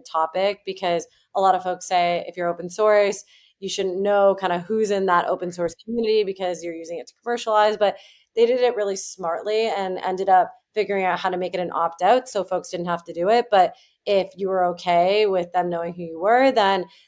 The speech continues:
that was just data that they had that could then inform their paid product strategy and also their community growth strategy. So I think that they did just some really smart things around the model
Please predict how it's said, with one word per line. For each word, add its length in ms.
that 140
was 120
just 180
data 220
that 160
they 120
had 540
that 160
could 100
then 160
inform 640
their 260
paid 280
product 280
strategy 380
and 100
also 220
their 100
community 400
growth 240
strategy. 480
So 80
I 100
think 160
that 100
they 140
did 420
just 180
some 160
really 220
smart 340
things 220
around 240
the 60
model 680